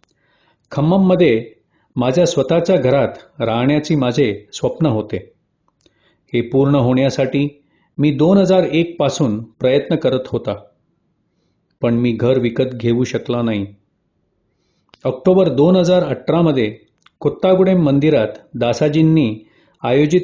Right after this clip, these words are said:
केलेल्या ऐश्वर्य कलश कार्यक्रमात मी भाग घेतला. पूजेत माझा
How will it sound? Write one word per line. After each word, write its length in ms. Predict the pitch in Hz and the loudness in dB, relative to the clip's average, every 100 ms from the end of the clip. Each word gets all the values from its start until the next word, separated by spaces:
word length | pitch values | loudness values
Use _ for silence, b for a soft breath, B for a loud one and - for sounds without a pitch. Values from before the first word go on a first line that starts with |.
| - | 0
केलेल्या 500 | 160 156 160 170 165 - | 2 2 2 2 0 -2
ऐश्वर्य 480 | 131 131 - 175 180 | -2 -2 0 2 2
कलश 340 | 175 151 147 | 2 2 0
कार्यक्रमात 600 | - 131 131 131 143 120 101 - | 0 0 0 0 0 0 -4 -8
मी 160 | 123 135 | -2 -2
भाग 280 | 117 101 123 120 | -2 -2 -4 -2
घेतला. 360 | 113 - 98 - _ _ _ _ _ _ _ _ _ _ _ - | -4 -4 -6 -8 _ _ _ _ _ _ _ _ _ _ _ -6
पूजेत 320 | 113 113 135 - - b b b _ | -4 0 0 -2 -10 b b b _
माझा 460 | 120 127 135 170 | -2 0 2 2